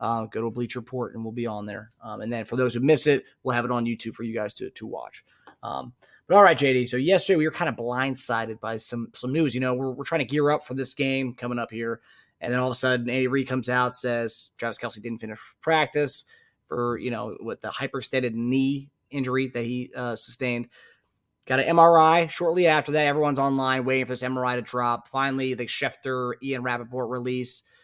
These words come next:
You know, no structural damage. A C L is still intact. Um, just inflammation, waiting that, for that to subside.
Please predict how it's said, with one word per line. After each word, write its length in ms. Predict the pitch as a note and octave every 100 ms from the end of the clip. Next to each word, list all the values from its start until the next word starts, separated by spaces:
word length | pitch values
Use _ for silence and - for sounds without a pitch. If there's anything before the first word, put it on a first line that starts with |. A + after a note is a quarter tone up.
| _ _
You 100 | -
know, 340 | B2+ A#2+ C#3+ - _ _
no 120 | B2+
structural 420 | - D#3+ - D#3+
damage. 400 | C#3 D3+ D3 D3 -
A 100 | C#3
C 320 | - C#3 C3+ D#3
L 240 | C#3+ C#3
is 100 | B2+
still 220 | - C#3
intact. 600 | B2+ - D3+ C#3+ C3 - _ _ _ _
Um, 480 | B2 B2 A#2+ A#2 B2 _
just 160 | G#2 -
inflammation, 680 | C3+ C3+ C3+ C3+ B2+ C3
waiting 240 | B2+ B2+ B2
that, 220 | A#2+ -
for 80 | B2
that 160 | B2
to 40 | G#2+
subside. 760 | - A2 - B2+ A#2+ A#2 A2+